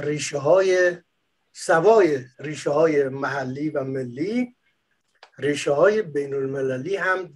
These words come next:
داره، یعنی نیروهایی یا دولت‌هایی تأثیر می‌گذارن آگاهانه بر تحولاتی که در داخل ایران مثلاً پیش میاد و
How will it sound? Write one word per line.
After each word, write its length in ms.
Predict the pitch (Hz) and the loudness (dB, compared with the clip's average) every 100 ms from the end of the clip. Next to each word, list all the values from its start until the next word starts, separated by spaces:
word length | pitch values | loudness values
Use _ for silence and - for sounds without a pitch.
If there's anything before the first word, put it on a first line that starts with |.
| 135 | -2
داره، 340 | 156 143 110 | 0 0 -4
یعنی 340 | 120 139 147 170 | -8 -6 -4 -2
نیروهایی 1000 | 156 147 139 123 135 185 214 220 220 _ - | -2 -2 -4 -4 0 2 2 -2 -12 _ -8
یا 240 | 139 143 | -4 -2
دولت‌هایی 1080 | 127 139 135 127 123 - 135 180 202 202 - | -4 -6 -4 -6 -10 -14 -2 -2 0 -6 -10
تأثیر 680 | - 156 - - 165 208 196 | -12 -12 -10 -12 -8 -8 -6
می‌گذارن 840 | 185 175 180 175 180 170 175 175 _ _ _ | -8 -4 -2 4 4 4 -2 -10 _ _ _
آگاهانه 1000 | - 151 135 139 131 135 135 139 196 220 _ _ _ _ _ | -6 -4 -2 -4 -4 -8 -6 2 2 0 _ _ _ _ _
بر 200 | 147 175 | -2 -2
تحولاتی 800 | - 156 143 131 139 156 190 - | -4 -6 -6 -4 0 2 0 -2
که 180 | 160 160 | -4 -4
در 300 | 160 147 135 | -4 -8 -8
داخل 680 | 123 135 127 143 156 170 170 _ _ _ _ _ _ _ | -8 -8 -6 -8 -4 -4 -4 _ _ _ _ _ _ _
ایران 600 | 160 143 143 170 165 139 | -8 -4 0 0 -2 -6
مثلاً 580 | 139 131 135 120 110 _ _ _ _ _ _ _ _ _ | -8 -10 -14 -14 -16 _ _ _ _ _ _ _ _ _
پیش 340 | 147 139 - | -14 -8 -6
میاد 540 | 156 139 131 170 220 - | -4 -2 0 -2 -4 -2
و 220 | 160 165 | 2 2